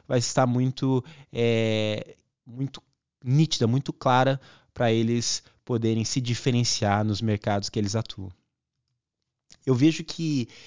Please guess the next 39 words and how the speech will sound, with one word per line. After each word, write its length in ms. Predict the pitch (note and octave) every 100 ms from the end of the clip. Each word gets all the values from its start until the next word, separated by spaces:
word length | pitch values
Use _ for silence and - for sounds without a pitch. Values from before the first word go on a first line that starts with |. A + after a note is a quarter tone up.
| -
isso 280 | - C#3+ -
é 20 |
um 80 | D3+
padrão. 500 | - F3 C3 B2+ A2+ G2 - - _
Muitas 420 | C3 G3 G3+ E3+
empresas 680 | D3 A#2 C3+ D#3 D3 B2 -
que 300 | - A#2+ A2
usam 340 | C3+ C#3+ D3+ C#3
a 80 | A2+
S 200 | - A#2
A 40 |
P 200 | - G#2+
hoje, 400 | A#2+ C#3+ G#2+ G2+
a 20 |
gente 180 | G2 A2
tá 120 | B2
falando 400 | - A#2 A#2+ B2+
que 420 | A#2+ - A2+ G#2 - - -
no 160 | C3
mundo 560 | B2+ C3 D#3 D#3 B2 G#2 - - -
é 80 | A2+
estimado 560 | A#2+ - B2 B2 C3 B2+
que 100 | B2+
mais 400 | A#2+ C3 D3 C3
de 80 |
setenta 560 | C3 - B2 E3 F#3+ F#3
por 200 | - C#3
cento 420 | - C#3 C#3+ C#3
de 120 | A#2 A2 _ -
todas 360 | G3+ G#3+ F3+
as 120 | D#3+
transações 1160 | - D3+ D3+ C3 A#2+ - - C#3 C#3+ G#2+ - - - - - _
que 160 | - C#3+
existem, 760 | A#2 G#2 C3 E3+ - A2+ F#2+ - _ _
elas 380 | A#2+ D3 C3 A#2+
usam 260 | G3 F3
de 80 | C3+
alguma 260 | C3 B2+ B2
maneira 500 | A#2+ A#2 A#2 B2